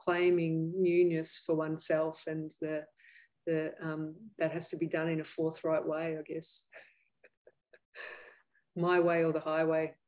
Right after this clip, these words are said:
Um, all right, should we leave that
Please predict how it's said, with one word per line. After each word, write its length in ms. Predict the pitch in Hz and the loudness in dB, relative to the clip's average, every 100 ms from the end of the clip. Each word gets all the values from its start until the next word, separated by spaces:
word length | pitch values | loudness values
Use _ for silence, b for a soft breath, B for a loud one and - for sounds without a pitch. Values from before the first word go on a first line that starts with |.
| _ _ _ _ _ _ _ - - _ _ _ _ _ _ _ _ | _ _ _ _ _ _ _ -20 -20 _ _ _ _ _ _ _ _
Um, 300 | 190 202 214 - | 4 6 6 6
all 100 | 247 | 10
right, 180 | 226 - | 10 10
should 120 | - 277 | 6 6
we 340 | 294 262 - _ _ _ _ - | 6 6 -2 _ _ _ _ 0
leave 420 | 233 294 311 - | 8 12 12 12
that 240 | 214 - | 8 6